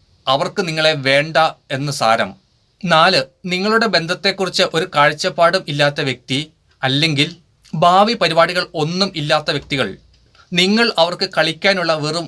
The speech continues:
ഒരു ഉപകരണം മാത്രമാണ്, അല്ലെങ്കിൽ നിങ്ങളെ വെച്ച് അവർ കളിച്ചുകൊണ്ടിരിക്കുകയാണ്. ഭാവിയിൽ അവർ നിങ്ങളെ ഉപേക്ഷിക്കും, ഉറപ്പാണ്. അഞ്ച്, ഇക്കൂട്ടർ ഒരുമിച്ച് ഫോട്ടോ എടുക്കാൻ സമ്മതിക്കില്ല. സോഷ്യൽ മീഡിയ പോലെയുള്ള പ്ലാറ്റ്ഫോമുകളിൽ അവർ നിങ്ങളെ ഫ്രണ്ട് ആക്കില്ല.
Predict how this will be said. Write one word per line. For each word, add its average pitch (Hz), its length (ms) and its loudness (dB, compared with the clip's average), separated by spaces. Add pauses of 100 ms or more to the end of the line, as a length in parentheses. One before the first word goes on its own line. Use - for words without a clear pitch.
ഒരു 151 160 -4
ഉപകരണം 156 500 0
മാത്രമാണ്, 135 500 2 (600)
അല്ലെങ്കിൽ 175 320 0
നിങ്ങളെ 175 320 2
വെച്ച് 175 220 0 (160)
അവർ 156 200 2
കളിച്ചുകൊണ്ടിരിക്കുകയാണ്. 143 840 -2 (400)
ഭാവിയിൽ 160 420 2 (280)
അവർ 147 200 2
നിങ്ങളെ 139 200 0 (100)
ഉപേക്ഷിക്കും, 135 460 -2 (100)
ഉറപ്പാണ്. 117 440 0 (760)
അഞ്ച്, 170 340 0 (500)
ഇക്കൂട്ടർ 202 460 2 (160)
ഒരുമിച്ച് 185 460 -2
ഫോട്ടോ 170 440 2
എടുക്കാൻ 151 340 -2
സമ്മതിക്കില്ല. 139 480 -2 (540)
സോഷ്യൽ 185 360 2 (100)
മീഡിയ 202 260 4 (260)
പോലെയുള്ള 156 460 -2 (380)
പ്ലാറ്റ്ഫോമുകളിൽ 175 760 -2 (180)
അവർ 156 120 0 (100)
നിങ്ങളെ 151 240 0 (100)
ഫ്രണ്ട് 160 380 0
ആക്കില്ല. 131 300 -4